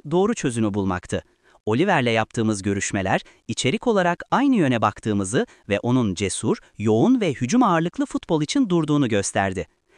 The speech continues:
Kirch de şunları söyledi. "Michael Mutzel'le görüşmelerden sonra bir sonraki kariyer adımımı Arminia Bielefeld'de atmak istediğim hemen belli oldu.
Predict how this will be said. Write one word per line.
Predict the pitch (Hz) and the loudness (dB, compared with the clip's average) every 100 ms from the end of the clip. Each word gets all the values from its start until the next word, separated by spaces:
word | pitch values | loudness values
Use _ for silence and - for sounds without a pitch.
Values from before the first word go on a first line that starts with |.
| _ - | _ -2
Kirch | 160 - - | 0 0 -2
de | 240 | -2
şunları | 208 165 127 | 0 2 0
söyledi. | - 110 101 98 82 _ _ _ _ - | 0 -2 -2 -4 -6 _ _ _ _ 0
"Michael | 110 175 196 | 2 2 2
Mutzel'le | 123 143 - 240 214 | 2 0 0 0 0
görüşmelerden | 151 151 - 135 120 117 135 | 0 0 0 0 0 0 0
sonra | 208 117 95 120 - - | -2 -2 0 0 -2 -10
bir | 131 247 | -6 -4
sonraki | - 269 160 117 | -2 -2 -2 -4
kariyer | - 107 113 214 | -4 -2 0 0
adımımı | 175 107 92 143 233 - - | 0 0 0 0 -2 -4 2
Arminia | 127 170 269 185 | 4 4 4 2
Bielefeld'de | 117 180 220 170 - | 0 -2 0 0 0
atmak | 127 120 139 - | -2 0 -2 -4
istediğim | - 117 123 254 | -4 -2 0 0
hemen | - 294 247 233 | 2 2 4 2
belli | 180 143 | 2 4
oldu. | 113 101 98 | 4 2 -2